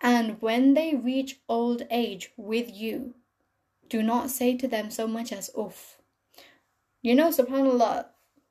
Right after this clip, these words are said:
we might say all kinds of things. We might even just, you know, roll our eyes at what they say, or we might turn away and we might feel disgusted, and we might just, you know, sometimes it, it's not even just doing these little actions. It's literally being so mean and rude and saying horrible things to them.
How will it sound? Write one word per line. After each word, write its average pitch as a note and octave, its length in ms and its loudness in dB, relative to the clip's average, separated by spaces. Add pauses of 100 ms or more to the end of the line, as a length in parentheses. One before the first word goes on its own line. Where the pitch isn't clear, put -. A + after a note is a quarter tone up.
(480)
we A#3+ 220 2
might A#3+ 260 4
say G#3+ 180 -2
all A#3 240 0
kinds A3+ 320 -2
of F#3+ 140 -4
things. - 240 -6
We A3+ 80 -2
might C4 220 4
even A#3+ 320 -2
just, G#3 200 -6
you A3 60 -4
know, G3+ 160 -4
roll A3+ 260 2
our A3 200 0
eyes G#3 340 0
at G3 100 -2
what G3+ 140 -4
they G#3 160 -2
say, G#3 460 -2 (200)
or A#3 100 6
we A#3+ 80 8
might A#3+ 220 2
turn A#3 300 -2
away G#3+ 400 0
and G3+ 180 -6
we G#3 80 -12
might G#3+ 220 -4
feel A3+ 160 0
disgusted, G#3+ 880 -4
and G#3+ 140 0
we G#3+ 100 -2
might A3+ 240 2
just, G#3 240 -6
you A3 80 -2
know, G#3 240 -4 (240)
sometimes D#4 560 6
it, C4+ 300 0
it's B3+ 260 2
not C#4+ 220 4
even A#3+ 340 2
just A#3+ 240 -2
doing A#3+ 240 2
these A3 220 -4
little C4+ 240 4
actions. G#3 400 -6
It's A#3+ 160 -6
literally C#4+ 360 2
being C4 280 4
so C4 240 6
mean A#3+ 360 2
and F#3+ 300 -12
rude A#3 300 -2
and G#3 200 -8
saying B3+ 280 2
horrible A#3+ 420 2
things C4+ 300 2
to - 100 -8
them. - 380 -8